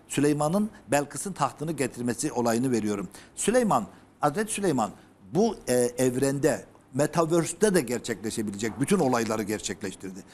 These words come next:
Yani asıl numuneler <coughs> orada. Ben mucizeleri esasında Cenab-ı Hak insan muhassalasının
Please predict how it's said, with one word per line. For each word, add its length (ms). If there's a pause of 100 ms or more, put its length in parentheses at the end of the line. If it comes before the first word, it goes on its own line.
(140)
Yani 260
asıl 300
numuneler 560
<coughs> 40
orada. 260 (340)
Ben 120 (120)
mucizeleri 760
esasında 460
Cenab-ı 360
Hak 160 (400)
insan 440
muhassalasının 880